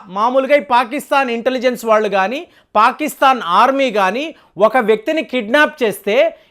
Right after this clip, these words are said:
ఇతను తిరిగి వస్తాడా రాడా ఎవరికీ తెలియదు.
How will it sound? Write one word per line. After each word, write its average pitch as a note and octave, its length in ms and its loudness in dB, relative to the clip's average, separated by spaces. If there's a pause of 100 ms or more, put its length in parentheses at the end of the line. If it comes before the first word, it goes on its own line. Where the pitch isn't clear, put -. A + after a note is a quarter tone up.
ఇతను D#4+ 300 0
తిరిగి D#4 360 -2
వస్తాడా C#4+ 640 2
రాడా A#3+ 520 4 (220)
ఎవరికీ A3 380 -2
తెలియదు. C#4+ 500 2